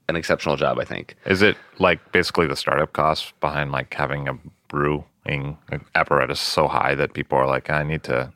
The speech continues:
Speaker 2: do this for a while till I can make some dough"?
Speaker 1: Yeah, it's, it's expensive. And, you know, a lot of people also, it just, um, there are places out there that are designed to just,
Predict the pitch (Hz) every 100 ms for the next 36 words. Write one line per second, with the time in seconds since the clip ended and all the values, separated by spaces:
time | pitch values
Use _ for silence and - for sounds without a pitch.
0 | _ - 71 71 - 64 58 60 65 65
1 | 60 65 - - 60 58 - 120 92 -
2 | - - 107 131 - 113 78 - - _
3 | - 117 143 165 143 127 131 127 131 113
4 | 107 - 107 101 101 101 - 98 85 85
5 | 82 _ _ _ _ _ - - _ _
6 | - 95 95 90 95 92 92 82 85 -
7 | 104 101 87 82 76 82 80 78 73 -
8 | 85 73 76 - -